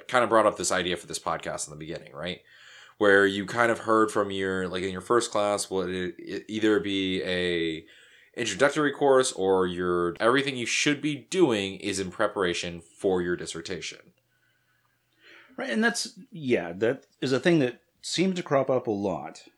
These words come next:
Speaker 2: This idea that every major project that you do should be a step closer to your dissertation. So you, whatever your dissertation topic is going to be,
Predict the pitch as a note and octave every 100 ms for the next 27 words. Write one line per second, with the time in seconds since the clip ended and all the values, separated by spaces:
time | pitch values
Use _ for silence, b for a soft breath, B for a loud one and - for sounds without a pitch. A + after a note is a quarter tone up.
0 | _ G#2+ A2 - B2 B2 A2+ G#2 F#2 F2
1 | F2 - _ _ - G2+ - A#2+ B2 C#3
2 | D3+ C3+ C3 D3+ - G2 F#2+ F2 F#2 G2
3 | A2+ G2 E2+ E2 E2 b b b b b
4 | - C#3 C3+ C3 B2 A#2 A#2 G#2+ - A2
5 | - _ - G2+ G#2 G#2 F2 E2+ - D2+
6 | - - _ _ _ _ _ - G2+ G2+
7 | F#2+ F#2+ F#2 F2+ F2+ b b b b b
8 | b - A#2+ A#2+ A2+ G2 F2 G#2 G#2 G2
9 | G2 E2 - G#2 G#2 F2 E2+ - E3+ E3
10 | D#3 E3 D#3+ D#3